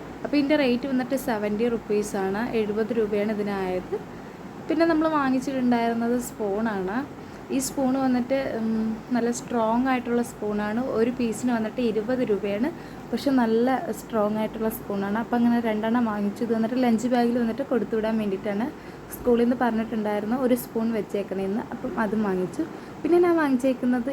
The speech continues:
ഇതിൻ്റെ കൂടെ തന്നെ എനിക്കുള്ള ടിക് ടാക് ആ സ്ലൈഡാണ്. അപ്പം അതിന്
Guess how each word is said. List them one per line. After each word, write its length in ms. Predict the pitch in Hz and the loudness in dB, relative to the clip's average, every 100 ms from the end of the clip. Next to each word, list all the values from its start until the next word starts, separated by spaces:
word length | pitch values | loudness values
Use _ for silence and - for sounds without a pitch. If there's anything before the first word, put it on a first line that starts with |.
| 226 | 0
ഇതിൻ്റെ 260 | 226 240 233 | 2 2 0
കൂടെ 200 | 233 220 233 | 0 0 0
തന്നെ 220 | 226 233 262 233 | 4 6 4 2
എനിക്കുള്ള 480 | 214 208 247 226 220 220 - - - | 0 0 0 2 2 0 -4 -8 -6
ടിക് 220 | 220 - 240 | -6 -4 -2
ടാക് 280 | 233 226 220 - - | -2 -4 -6 -6 -4
ആ 40 | 220 220 | -4 -2
സ്ലൈഡാണ്. 560 | 226 208 196 196 214 302 - - - - 214 | -2 0 0 0 0 -2 -6 -14 -14 -6 -4
അപ്പം 200 | 233 233 - 226 | 0 0 0 0
അതിന് 280 | 220 233 | 2 4